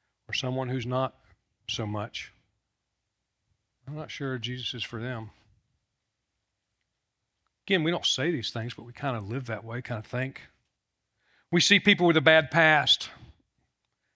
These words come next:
a bad present, a bad future. Uh, I'm not sure, I'm not really sure Jesus is for them. As a matter of fact, uh, we, we, we think about politics like we think the Democrats. Jesus cou-, certainly couldn't be for the Democrats.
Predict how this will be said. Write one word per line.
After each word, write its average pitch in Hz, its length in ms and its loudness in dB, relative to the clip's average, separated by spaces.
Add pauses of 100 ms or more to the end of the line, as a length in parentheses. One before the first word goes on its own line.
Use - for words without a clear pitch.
(120)
a - 40 -12
bad 123 260 4
present, 143 400 0
a - 20 -14
bad 113 260 -4
future. 135 400 -6 (460)
Uh, 135 40 -12
I'm 165 560 -10
not - 160 -8
sure, 143 280 -2
I'm - 380 -14
not - 60 -2
really 104 120 -4
sure 156 200 0
Jesus 131 340 0
is - 60 -4
for - 120 -8
them. 123 280 -4 (360)
As - 80 -4
a 175 40 4
matter 185 100 8
of 170 60 0
fact, 202 240 6
uh, 170 160 6
we, 170 140 2
we, 175 180 2
we 170 100 2
think 196 180 4
about 190 200 6
politics 170 560 6
like 147 160 6
we 151 100 4
think 160 220 4
the 147 80 0
Democrats. 156 600 4
Jesus 165 300 0
cou-, - 220 0
certainly 160 340 2
couldn't 127 200 0
be 123 100 0
for 135 100 -6
the 110 100 -6
Democrats. 131 760 2